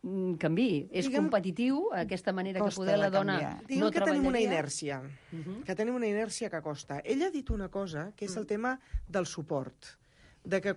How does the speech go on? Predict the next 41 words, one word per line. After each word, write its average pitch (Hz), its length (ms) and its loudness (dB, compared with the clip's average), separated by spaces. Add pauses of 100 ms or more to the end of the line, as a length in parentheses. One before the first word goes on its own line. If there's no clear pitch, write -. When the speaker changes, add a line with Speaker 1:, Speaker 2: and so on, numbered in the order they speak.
(120)
Speaker 2:
les 185 240 0
dones, 233 420 -2
a 175 80 0
les, 156 440 -2
a 117 120 -6
l'Autònoma, 190 480 -2
per 190 120 -2
exemple, 185 340 -4
o 147 80 2
a 139 80 0
les 139 160 -2
universitats 147 580 -2
públiques 208 460 -2
que - 80 -6
havien 170 500 -4 (220)
concorregut 175 640 0
a, 147 320 -2 (400)
a 143 120 -2
rectora 156 460 0
i 208 40 -2
que 202 100 -4
havien 185 200 -2
perdut 175 300 -4
en 180 80 -6
segona 165 320 -4
volta. 143 400 -6 (200)
Speaker 3:
Mhm. 190 360 -12 (400)
Speaker 2:
Això, 220 480 0 (140)
això 175 440 0
és 160 160 -2
una 190 160 0
dada 175 460 0 (220)
que 139 200 -6
s'ha 139 200 -10
quedat 143 260 -4
així 147 220 -6
com 151 140 -4
subtil, 147 360 -6
però 147 200 0
és - 160 -8
terrible, 139 540 -2